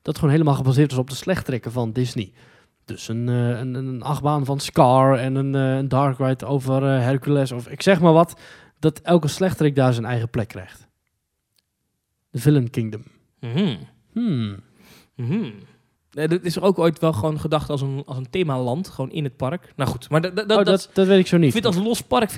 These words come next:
Speaker 2: ik het zo gek. Je, eh, we gaan, nu gaan we een dagje naar de slechterikken, want je wilt toch wel zo'n park dagvullend is?
Speaker 1: Ja.
Speaker 2: Een dagje alleen maar slechterikken, dat lijkt me dan ook weer zo gek.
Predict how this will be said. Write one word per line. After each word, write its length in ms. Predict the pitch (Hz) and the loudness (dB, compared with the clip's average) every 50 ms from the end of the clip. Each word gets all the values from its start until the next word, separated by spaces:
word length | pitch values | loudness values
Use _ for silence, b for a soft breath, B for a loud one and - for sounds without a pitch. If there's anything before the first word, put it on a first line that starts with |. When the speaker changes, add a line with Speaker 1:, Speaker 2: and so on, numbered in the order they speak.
| 170 | -8
Speaker 2:
ik 60 | 160 - | -6 -4
het 100 | 151 - | -2 -2
zo 60 | - | 0
gek. 140 | 160 143 - | 0 -2 -2
Je, 160 | - 151 156 | -2 -4 -2
eh, 140 | 170 175 165 | -2 -2 -2
we 60 | 170 | -2
gaan, 160 | - 175 185 | -2 0 0
nu 80 | 202 220 | 0 0
gaan 180 | - - 196 | 0 -2 -2
we 60 | 190 | -2
een 120 | 190 190 185 | -2 0 0
dagje 260 | 180 208 202 190 196 | 2 2 2 0 0
naar 100 | 190 185 | -2 -2
de 60 | 175 | -2
slechterikken, 640 | 165 - - 208 - - - 135 127 113 120 - 110 | -4 -4 -4 -4 -2 -2 -2 -2 -2 -4 -6 -6 -8
want 120 | 120 127 | -6 -4
je 60 | 135 143 | -2 0
wilt 140 | 156 165 | 0 0
toch 80 | 160 165 | 0 0
wel 120 | 180 170 151 | 0 0 2
zo'n 160 | - 151 127 | 0 -2 0
park 300 | - 147 139 127 123 120 | 0 0 0 0 0 0
dagvullend 480 | 139 127 107 95 - 147 139 151 156 156 | 0 0 0 0 -2 -2 0 0 0 0
is? 300 | 165 196 208 - - - | -2 -2 -2 -6 -10 -6
Speaker 1:
Ja. 280 | - 143 143 123 98 - b b b b b b b | -2 0 2 2 0 -2 b b b b b b b
Speaker 2:
Een 140 | - 151 143 | -8 -2 0
dagje 380 | 135 170 180 - - 175 165 156 | 2 2 2 2 2 2 2 2
alleen 180 | 151 160 175 175 | 2 2 2 2
maar 100 | 156 143 | 0 0
slechterikken, 520 | - 196 208 190 - 139 123 113 107 113 | -2 -2 -4 -4 -4 -6 -6 -6 -6 -8
dat 120 | 120 127 | -10 -8
lijkt 140 | - 147 147 | -8 -8 -6
me 80 | 156 147 | -6 -6
dan 120 | 147 156 | -4 -6
ook 100 | 175 175 | -6 -6
weer 80 | - 147 127 | -6 -6 -6
zo 60 | 98 | -8
gek. 280 | 85 110 - - - | -10 -12 -14 -16 -20